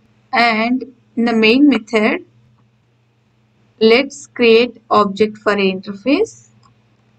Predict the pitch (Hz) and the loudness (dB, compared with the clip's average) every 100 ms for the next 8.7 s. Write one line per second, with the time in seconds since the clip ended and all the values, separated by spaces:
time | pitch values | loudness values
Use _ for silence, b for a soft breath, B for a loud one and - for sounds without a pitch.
0 | _ _ _ _ - 214 214 254 262 226 | _ _ _ _ -4 0 2 2 0 -2
1 | 220 214 233 285 - - - 208 214 214 | -8 -6 -4 -4 -6 -20 -10 -6 -4 -4
2 | 214 - 202 202 - - 359 571 _ _ | -6 -8 -8 -8 -12 -8 -8 -8 _ _
3 | _ _ _ _ _ _ _ _ _ _ | _ _ _ _ _ _ _ _ _ _
4 | _ _ _ _ _ _ _ _ 220 226 | _ _ _ _ _ _ _ _ -10 -2
5 | 269 247 220 226 254 214 208 196 196 196 | 0 2 0 -2 -2 -4 -4 -8 -8 -10
6 | - - _ _ _ _ _ _ 226 220 | -10 -20 _ _ _ _ _ _ -2 -2
7 | 214 _ _ _ _ _ _ _ _ - | -2 _ _ _ _ _ _ _ _ -4
8 | 233 240 247 240 262 330 403 | 0 2 0 -2 -2 -2 -4